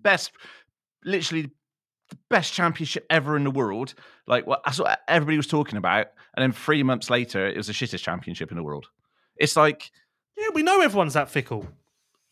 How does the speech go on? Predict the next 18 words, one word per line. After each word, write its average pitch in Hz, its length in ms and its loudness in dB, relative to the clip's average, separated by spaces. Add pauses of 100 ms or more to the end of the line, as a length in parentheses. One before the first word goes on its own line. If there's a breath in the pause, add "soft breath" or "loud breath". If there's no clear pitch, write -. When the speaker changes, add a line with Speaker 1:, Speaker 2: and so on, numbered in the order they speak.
(200)
Speaker 2:
But 285 80 0
that 285 160 2
is, 285 220 -2
of 214 260 0
course 330 220 0
it's 208 140 -4
gonna 208 140 0
Speaker 1:
But 240 80 6
Speaker 2:
be - 40 8
like 214 80 6
Speaker 1:
it 202 60 -2
dr-, - 260 -2
it, 214 240 2 (440)
I 202 100 2
don't 226 300 6
get, - 220 -2
I 202 80 -4
don't 208 340 0